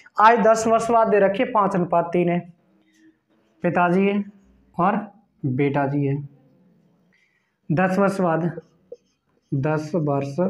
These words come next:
बाद जो इनकी आयु का अनुपात कितना दे रखा है दस वर्ष बाद? पाँच अनुपात तीन है, तो पाँच अनुपात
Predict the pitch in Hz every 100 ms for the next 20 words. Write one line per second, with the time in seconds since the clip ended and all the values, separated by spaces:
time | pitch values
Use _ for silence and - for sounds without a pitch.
0 | 185 - - - - - - _ _ _
1 | _ _ _ _ _ _ _ _ _ _
2 | _ _ _ - - _ _ - _ _
3 | _ - 143 127 135 - - - - -
4 | - 190 208 220 208 214 226 220 226 226
5 | 214 220 214 214 214 208 208 208 220 220
6 | - - _ _ 196 202 196 185 240 -
7 | - - _ 180 147 135 139 135 - 143
8 | - - _ _ _ _ _ _ _ _
9 | 156 - 175 165 156 151 165 196 -